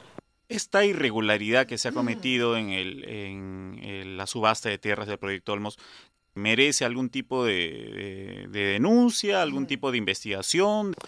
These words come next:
Speaker 2: Bueno, yo creo que eso ya es materia de, de un seguimiento y de una corrección, pero que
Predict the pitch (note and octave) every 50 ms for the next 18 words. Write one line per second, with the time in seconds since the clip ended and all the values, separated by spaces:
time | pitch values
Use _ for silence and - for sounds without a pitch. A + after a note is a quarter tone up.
0 | - - - - - - - - F4 F#4 D4 D4 C4+ B3 - C4 A#3+ A3+ F#3+ -
1 | E3+ D#3 C#3+ B2 A2+ - - - _ _ _ _ _ _ _ _ _ _ _ -
2 | - F#3+ G3+ F#3 - G3 F3 D#3+ D#3+ E3 D#3+ D#3+ D#3 - - - - - - -
3 | - - - _ - - - - - A2 A#2+ - - C#3 C#3+ C#3+ C#3+ - D#3+ E3+
4 | D#3 D#3 D#3+ D#3+ D#3+ D3+ - - - - - - - - - - - - _ -
5 | C3 C3+ C3+ C3+ C#3 C3 - - - B2 D3+ D#3+ F3 E3 - E3 D#3 C#3+ D3 C#3+
6 | D3+ F3 F3+ F3 D#3 C3 A2 B2 B2 B2 A#2+ A#2+ C#3 D#3+ D#3 B2+ - C#3 B2 A#2+
7 | A#2+ A2 - - F3 E3 C#3 A#2 G2+ - - - - - - - - - - -
8 | - - - - - D#3+ D3+ C#3+ C3+ - C#3 C3+